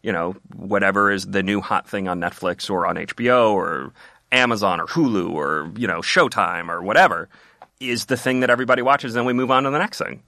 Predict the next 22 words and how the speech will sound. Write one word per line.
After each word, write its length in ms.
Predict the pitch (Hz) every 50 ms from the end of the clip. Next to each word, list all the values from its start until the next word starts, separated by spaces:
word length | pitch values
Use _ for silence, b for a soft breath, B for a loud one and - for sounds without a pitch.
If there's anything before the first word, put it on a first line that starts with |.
| _ _ _ _ _ _ _ -
And 140 | 139 135
maybe 240 | 139 151 170 180 180
that's, 400 | 160 156 143 139 - - - - _
maybe 240 | - 156 170 180 175
that's 180 | 156 131 - -
fine. 480 | - - - 202 269 131 82 80 80
It 160 | 92 110 113 -
just 240 | - 165 - -
is 140 | 139 110 98
different. 560 | 98 - - 185 - - - 53 53 - -
It's, 260 | - 110 - - - -
it's 160 | 135 127 -
a 80 | - -
different 380 | - - 165 160 - 160 -
way 140 | 110 120 113
to 80 | 107 101
consume 440 | 107 104 - - 113 113 101 95 - -
art. 260 | 123 127 90 - - -
I 60 | 98
mean, 160 | 101 95 92 92
art 280 | 101 101 98 90 - - -
has, 380 | 104 98 98 92 92 - -